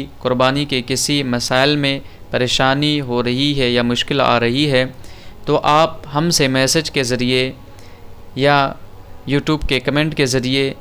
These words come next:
पूछ सकते हैं। इंशाअल्लाह तबारक व ताला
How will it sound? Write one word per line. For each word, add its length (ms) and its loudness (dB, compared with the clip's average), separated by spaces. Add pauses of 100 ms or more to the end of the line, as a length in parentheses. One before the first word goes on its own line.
(580)
पूछ 180 6
सकते 400 4
हैं। 200 2 (800)
इंशाअल्लाह 580 4
तबारक 380 4
व 80 4
ताला 400 6